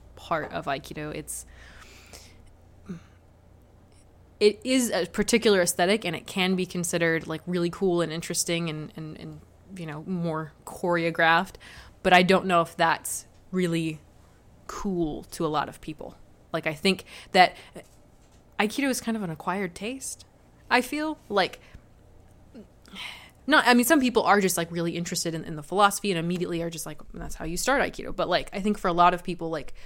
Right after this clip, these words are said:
that think that the aesthetic is awesome is because they've been doing Aikido for a while, and they, they, they've learned to love the, the flowing skirts and the,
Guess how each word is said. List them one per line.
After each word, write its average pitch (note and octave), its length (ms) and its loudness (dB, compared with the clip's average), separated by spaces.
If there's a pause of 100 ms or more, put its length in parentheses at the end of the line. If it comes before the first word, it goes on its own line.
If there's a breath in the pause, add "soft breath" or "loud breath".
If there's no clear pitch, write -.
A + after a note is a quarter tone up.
(1080 loud breath)
that G3 240 0
think F#3 260 0
that E3+ 120 -10
the - 140 -6
aesthetic D#3+ 440 0
is D3+ 140 -12
awesome E3 600 -2
is D#3 180 -8
because F3 300 -6
they've F3+ 120 -2
been F3 140 -4
doing F#3+ 220 2
Aikido E3+ 340 -4
for E3+ 140 -4
a E3 60 -2
while, D#3+ 320 -2
and E3 180 -8
they, D#3+ 80 -10 (160)
they, E3+ 280 -4 (180 loud breath)
they've E3+ 200 -2
learned F#3 320 0
to F3 320 -6 (300)
love F3 540 6
the, D#3+ 440 -2
the F3+ 160 -8
flowing F3 380 0
skirts - 720 -2
and F3+ 260 -4
the, E3+ 360 2